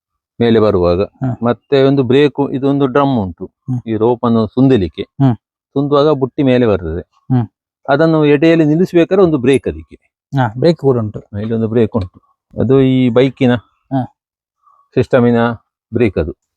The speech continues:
Speaker 2: ಇದು ನೀವು ಯಾರು ಮಾಡಿಕೊಟ್ಟದ, ನೀವೇ ಮಾಡಿದ್ದ, ಹೇಗೆ ಅಂತ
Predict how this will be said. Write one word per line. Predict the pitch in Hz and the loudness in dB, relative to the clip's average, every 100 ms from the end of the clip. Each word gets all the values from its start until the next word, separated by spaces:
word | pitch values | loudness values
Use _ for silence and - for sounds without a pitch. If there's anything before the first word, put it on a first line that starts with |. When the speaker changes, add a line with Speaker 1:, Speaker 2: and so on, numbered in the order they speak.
| _ 196 | _ 2
Speaker 2:
ಇದು | 220 220 | 4 4
ನೀವು | 214 220 208 180 147 - _ _ _ _ _ 160 | 4 4 4 2 -2 -8 _ _ _ _ _ 0
ಯಾರು | 175 180 156 147 139 131 123 120 117 | 2 4 4 4 2 0 -2 -4 -8
ಮಾಡಿಕೊಟ್ಟದ, | 117 127 143 147 131 147 156 | -6 -2 0 0 0 0 2
ನೀವೇ | 160 147 151 | 2 2 2
ಮಾಡಿದ್ದ, | 151 143 139 | 2 2 2
ಹೇಗೆ | 156 143 151 135 | 2 4 4 2
ಅಂತ | 123 107 | 0 -2